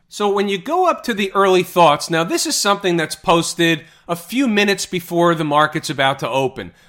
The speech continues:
Let's call it nine fifteen and nine twenty in the morning, sometimes slightly earlier. So I'm looking at the futures, I'm looking at the continuous contract all night long, early in the morning,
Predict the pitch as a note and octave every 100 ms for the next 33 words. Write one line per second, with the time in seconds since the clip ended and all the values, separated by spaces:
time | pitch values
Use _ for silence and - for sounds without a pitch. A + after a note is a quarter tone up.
0 | - A3 - G#3+ F#3+ E3+ D#3 F3 F3+ F3
1 | F3 F3 - E3 D3+ C#3 D3 D3+ D3 D#3
2 | D3+ D3 C#3+ C#3 C#3+ C#3+ C#3 - A#3 G#3+
3 | F3 E3 D#3+ D#3 D#3+ C#3 C3+ C3+ A2 F2+
4 | C2 _ - A#3+ C4 E4 F4 C#4 B3 A#3
5 | F#3+ - G#3 G3+ G3+ G3 G3 E3+ E3 E3+
6 | G3+ G#3 F3+ F3+ F3 F3 E3+ - G3 F3+
7 | D#3+ - - B3 C#4 - G3+ F3+ F3+ -
8 | F3+ E3+ D#3+ E3 G3 G#3+ G#3 G3+ E3 E3+
9 | E3+ E3 D3 C#3+ D#3 G3+ G3+ G3 F#3+ F#3